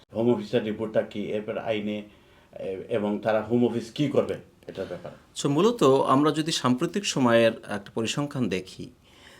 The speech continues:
Speaker 2: যে প্রতিদিনই, প্রতিনিয়ত আমাদের রাস্তা আনসেফ হচ্ছে এবং ইউকের রাস্তায়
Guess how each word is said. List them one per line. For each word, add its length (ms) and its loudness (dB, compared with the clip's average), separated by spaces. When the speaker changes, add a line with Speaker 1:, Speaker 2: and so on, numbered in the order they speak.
Speaker 2:
যে 380 0
প্রতিদিনই, 2500 -4
প্রতিনিয়ত 760 2
আমাদের 400 -4
রাস্তা 400 -6
আনসেফ 520 -6
হচ্ছে 280 -12
এবং 180 2
ইউকের 420 -2
রাস্তায় 580 0